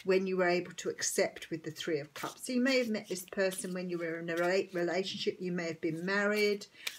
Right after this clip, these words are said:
um, for whatever reason, you were really extremely disappointed here, um, that you couldn't accept this offer because you saw this person as being,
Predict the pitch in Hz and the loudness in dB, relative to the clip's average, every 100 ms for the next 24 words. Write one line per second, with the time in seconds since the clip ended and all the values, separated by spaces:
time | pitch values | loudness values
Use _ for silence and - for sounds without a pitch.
0 | - 165 170 190 196 233 302 302 226 220 | -6 -4 -2 0 2 4 4 4 4 4
1 | 269 254 175 175 - 208 220 208 202 247 | 2 -4 -6 -6 -6 -2 2 2 2 2
2 | 277 240 214 - - - - 247 285 269 | 2 0 -2 -8 -10 -10 -6 -4 -2 0
3 | 254 214 220 214 - 214 214 220 - 180 | 0 0 -2 -2 -4 -2 -2 -2 -2 -4
4 | - 165 156 156 - - - - _ 180 | -2 -2 -2 -4 -12 -14 -14 -16 _ -2
5 | 180 180 185 185 - 202 202 - 214 214 | 0 0 0 0 -2 -4 -4 0 2 0
6 | - - 196 - - 175 - 170 - 156 | -2 -2 0 -2 -4 -6 -4 -6 -6 -6
7 | 190 233 214 214 - 233 233 220 - - | -6 -4 -4 -4 2 4 4 0 -6 -4
8 | 190 185 185 180 180 185 175 175 175 | -2 -2 -6 -6 -2 0 2 2 0